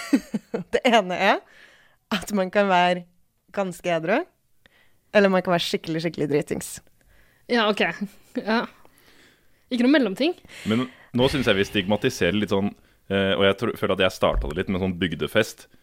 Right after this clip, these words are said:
Speaker 3: fordi det er jo ikke noen forskjell, det, vi skal ikke sitte her og si at folk er bygdetullinger.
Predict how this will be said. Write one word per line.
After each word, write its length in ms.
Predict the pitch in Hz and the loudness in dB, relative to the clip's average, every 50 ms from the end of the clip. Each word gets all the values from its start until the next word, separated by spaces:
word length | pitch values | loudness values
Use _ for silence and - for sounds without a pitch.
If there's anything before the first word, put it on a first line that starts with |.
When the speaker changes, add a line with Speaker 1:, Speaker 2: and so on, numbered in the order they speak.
| _ _ _ _ - - | _ _ _ _ -10 -4
Speaker 3:
fordi 160 | - 92 87 | -2 -2 0
det 80 | 85 92 | 2 4
er 140 | 87 80 80 | 4 4 2
jo 40 | 78 | 0
ikke 100 | - 101 | -2 -4
noen 80 | 101 107 | -4 -4
forskjell, 400 | - - - - - 87 80 - - 87 | -4 -8 -8 -6 -4 -4 -4 -4 -2 0
det, 120 | 87 90 87 87 82 82 | 2 4 2 2 0 0
vi 140 | 87 90 87 87 87 87 87 87 90 82 - - | 0 2 2 4 2 2 2 2 0 0 -4 -6
skal 180 | - - 85 82 | 0 0 0 0
ikke 100 | 98 110 | 0 -2
sitte 160 | 101 87 82 | 2 2 2
her 80 | 82 | 0
og 60 | 85 - | 0 0
si 80 | 90 82 | 0 0
at 80 | 82 | 0
folk 180 | - 90 82 - 85 | 0 -2 0 0 0
er 80 | 87 92 | 2 2
bygdetullinger. 760 | 101 87 80 78 78 - - 85 80 80 85 107 131 127 95 | 0 0 0 -2 -2 -2 0 0 0 0 0 0 -2 -2 -4